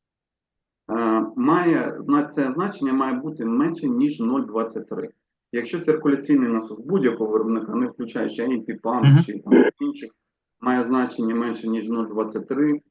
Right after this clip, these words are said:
Speaker 1: нуль двадцять три, нуль двадцять два, нуль двадцять один, нуль вісімнадцять, нуль п'ятнадцять, нуль чотирнадцять,
Speaker 2: Мгм.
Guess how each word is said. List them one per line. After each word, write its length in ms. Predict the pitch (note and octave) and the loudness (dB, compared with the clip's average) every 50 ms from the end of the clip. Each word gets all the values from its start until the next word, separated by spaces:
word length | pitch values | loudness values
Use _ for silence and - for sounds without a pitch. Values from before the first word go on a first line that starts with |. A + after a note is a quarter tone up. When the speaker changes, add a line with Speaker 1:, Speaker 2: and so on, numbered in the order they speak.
| _ _ - | _ _ -8
Speaker 1:
нуль 260 | E3+ F3 E3+ C#3+ A#2 | -6 -2 -2 -2 -2
двадцять 400 | A2+ A#2+ A#2 A2+ - G#2+ - - | 0 0 -2 -2 -4 -8 -10 -6
три, 240 | - B2 B2+ B2+ B2 | -4 -2 0 0 0
нуль 200 | A#2+ B2 C3 A#2+ | 0 -2 -2 -2
двадцять 380 | A#2+ B2 A#2+ - - A2 G2 | -2 -2 -2 -2 -2 -4 -6
два, 280 | G2 G2+ A2 B2 B2 A#2+ | -6 -4 -2 -2 -2 0
нуль 200 | A2+ A2+ A2 G#2 | -2 -2 -2 -2
двадцять 360 | G#2 A2 G#2+ G#2+ - - - | -2 -4 -4 -6 -8 -12 -12
один, 360 | G2+ G2+ G#2 A#2+ B2 B2 A#2+ | -12 -8 -4 -2 -2 0 0
нуль 240 | A2 A2+ B2 A#2 A2 | 0 0 -2 -2 -4
вісімнадцять, 840 | A2 A2 - - G#2+ G2+ G2 G2+ A#2 B2 A#2+ A#2 A#2 - A2 G2+ - _ _ _ - A2+ | -4 -8 -10 -8 -6 -2 -2 0 0 0 -2 -2 -4 -6 -8 -10 -10 _ _ _ -8 -4
нуль 160 | A#2+ A2+ - | -4 -4 -4
п'ятнадцять, 640 | - - - - - A#2 A#2+ A#2+ A2 - - - - | -2 -4 -4 -4 -2 -4 -2 -2 -4 -4 -8 -8 -8
нуль 120 | G2+ - | -8 -8
чотирнадцять, 560 | - - - - C#3 D#3 F3 G3+ D#3 C#3 C3+ | -8 -10 -10 -8 -6 -4 -2 2 6 6 8
Speaker 2:
Мгм. 160 | B2+ D#3 E3+ | 8 6 4